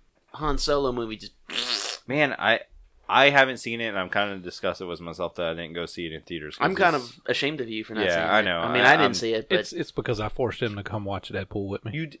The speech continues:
Speaker 2: d-, actually, that was the
Speaker 3: Yeah.
Speaker 2: time, yeah.
Speaker 3: It was
Speaker 2: Uh,
Speaker 3: the, it, I was the deciding factor. He only had
Speaker 1: Well, that,
Speaker 3: enough
Speaker 1: that,
Speaker 3: time.
Speaker 1: that was a, that was a, that was a fun movie. You
Speaker 3: Yeah.
Speaker 1: probably didn't regret seeing that.
Speaker 2: No.
Speaker 1: However,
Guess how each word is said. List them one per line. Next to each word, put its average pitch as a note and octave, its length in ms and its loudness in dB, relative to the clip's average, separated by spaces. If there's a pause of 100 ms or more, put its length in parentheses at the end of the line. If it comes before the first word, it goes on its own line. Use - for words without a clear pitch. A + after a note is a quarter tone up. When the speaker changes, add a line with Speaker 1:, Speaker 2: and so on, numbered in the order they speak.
(120)
Speaker 2:
d-, F#2 320 -12
actually, A2+ 420 2
that A2 180 4
was G#2+ 200 -2
the G2 100 -2
Speaker 3:
Yeah. G3 140 8
Speaker 2:
time, F#2 200 -4
yeah. F2+ 240 0
Speaker 3:
It D3+ 60 2
was D#3 220 6
Speaker 2:
Uh, B2+ 220 6
Speaker 3:
the, C#3 120 -2
it, C3+ 160 -4
I C3+ 140 10
was D3 160 10
the C3+ 100 6
deciding A#2 480 0
factor. A#2+ 480 0
He C3+ 100 -4
only B2+ 200 2
had B2 100 4
Speaker 1:
Well, A#2+ 60 4
that, D3 80 4
Speaker 3:
enough B2 120 4
Speaker 1:
that, C3+ 120 6
Speaker 3:
time. B2 120 4
Speaker 1:
that C#3 60 8
was B2+ 140 2
a, A2+ 100 -2
that B2 140 -2
was A#2 120 0
a, G#2+ 200 -4
that A#2 100 -4
was A2+ 120 -4
a - 20 -18
fun G#2 180 -12
movie. G#2 240 -10
You A2 220 -10
Speaker 3:
Yeah. F#2+ 140 -2
Speaker 1:
probably B2+ 200 4
didn't A2 220 -6
regret G#2+ 280 -4
seeing B2 160 -4
that. A2 120 -2
Speaker 2:
No. A2 80 2
Speaker 1:
However, F#3 340 6